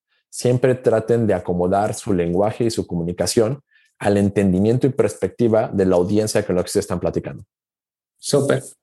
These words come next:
Speaker 2: excelente.
Speaker 1: Ahora, asentando con los libros que, que me gustaría recomendarles en esta ocasión, hay un libro muy bueno que acaba de salir, se llama Demand Side Sales one oh one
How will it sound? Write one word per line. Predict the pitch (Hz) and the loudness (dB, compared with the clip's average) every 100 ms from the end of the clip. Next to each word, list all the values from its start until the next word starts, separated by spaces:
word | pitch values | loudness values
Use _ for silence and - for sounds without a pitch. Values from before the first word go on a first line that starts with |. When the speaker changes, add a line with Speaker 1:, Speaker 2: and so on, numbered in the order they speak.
| - | -4
Speaker 2:
excelente. | 135 - 135 131 131 - - - 127 123 - _ _ | -2 2 2 4 2 -2 -18 -6 -4 -4 -12 _ _
Speaker 1:
Ahora, | - 95 - - _ _ _ _ _ _ _ _ _ _ _ _ _ _ _ | -4 -2 -2 -8 _ _ _ _ _ _ _ _ _ _ _ _ _ _ _
asentando | 107 107 107 113 127 135 | -2 2 2 4 4 4
con | 135 117 104 92 | 4 2 2 2
los | 101 | 2
libros | 110 120 113 | 4 4 2
que, | - 98 87 - - | 2 2 2 0 -4
que | 90 | -2
me | |
gustaría | 85 - 95 98 104 104 - | -2 0 0 2 0 -4 -8
recomendarles | 92 - 87 92 101 104 - | -8 -4 -2 2 2 2 0
en | |
esta | 92 101 | -2 -4
ocasión, | 95 90 - 107 123 - _ _ _ _ _ _ _ _ - _ _ _ _ | -4 -4 0 -2 -2 -10 _ _ _ _ _ _ _ _ -20 _ _ _ _
hay | - 123 | 0 2
un | 131 | 4
libro | 131 127 | 4 4
muy | 127 120 | 2 2
bueno | 117 117 104 131 - _ _ | 2 0 -2 -6 -12 _ _
que | - | -4
acaba | 90 87 101 110 | -4 0 2 4
de | 104 | 2
salir, | - 98 110 | 0 0 0
se | - 95 | 0 -4
llama | 95 101 101 98 90 _ _ - - - | -2 -2 -2 -2 -6 _ _ -20 -20 -8
Demand | 98 90 92 101 110 110 _ | -2 0 0 -2 -4 -8 _
Side | - - 92 98 | -16 -2 0 0
Sales | - 117 107 - - - | 2 2 2 -4 -10 -2
one | 98 101 | 0 2
oh | |
one | 107 101 | 2 0